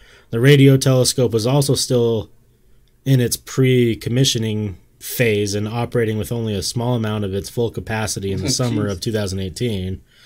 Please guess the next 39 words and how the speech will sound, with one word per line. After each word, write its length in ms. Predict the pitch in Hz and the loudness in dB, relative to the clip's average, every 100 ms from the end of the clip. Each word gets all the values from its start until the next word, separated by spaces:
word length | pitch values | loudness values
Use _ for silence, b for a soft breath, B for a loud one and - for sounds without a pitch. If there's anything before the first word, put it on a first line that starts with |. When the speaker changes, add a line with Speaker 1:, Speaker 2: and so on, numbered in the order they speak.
| b b | b b
Speaker 1:
when 160 | 117 113 | -6 -4
it 40 | 98 | -4
detected 540 | 131 123 - 110 95 | -2 -2 -2 -4 -2
this 500 | 104 104 - - - 107 | -2 -2 -4 -8 -12 -10
and 220 | 110 95 | -8 -8
twelve 400 | - 123 117 98 | -2 -2 0 -2
singular 540 | - 123 120 107 101 | -2 0 -2 -2 -4
fast 460 | 90 - 113 110 - | -6 -6 -4 -4 -6
radio 280 | 95 90 87 | -6 -6 -8
bursts. 500 | 90 90 - - - _ _ B B B B B - | -8 -10 -10 -12 -16 _ _ B B B B B -2
And 100 | 127 | 4
although 240 | 156 180 170 | 8 8 6
this 220 | 151 160 | 4 4
new 160 | 170 | 4
detection 500 | 151 131 143 143 123 | 4 4 2 0 -2
doesn't 300 | 120 120 113 | 0 0 -2
solve 340 | - 131 120 110 | -2 0 -2 -2
the 80 | 104 | -2
biggest 380 | 117 110 101 | 0 0 -2
mystery 360 | 113 104 - 107 | -4 -4 -4 -4
surrounding 440 | - 113 107 107 | -6 -4 -4 -4
the 80 | 101 | -4
radio 320 | 104 131 113 | -2 0 0
burst, 400 | 98 98 95 - b b b - | -2 -4 -4 -8 b b b -4
the 80 | |
researchers 480 | 113 131 143 123 117 | 2 4 4 2 -2
who 420 | 123 113 107 98 - - | -2 -2 -4 -8 -12 -14
recorded 560 | 110 - 180 185 113 | -12 2 4 6 4
it 200 | 101 98 | 0 -4
believe 680 | 92 113 156 147 120 113 - b b b b | -4 0 4 4 4 -2 -6 b b b b
that 160 | 113 - | -10 -2
other 340 | 143 147 143 | 2 6 6
repeating 760 | 127 - 135 127 123 110 104 90 | 2 2 4 4 2 -2 -6 -10
fast 380 | - 131 120 - | -4 -2 -2 -2
radio 280 | 123 123 110 | 0 0 0
bursts 360 | 98 104 92 | -2 -4 -4
will 180 | 110 127 | -2 0
be 160 | 113 101 | 0 -4
found, 480 | 117 107 92 92 | -4 -4 -6 -8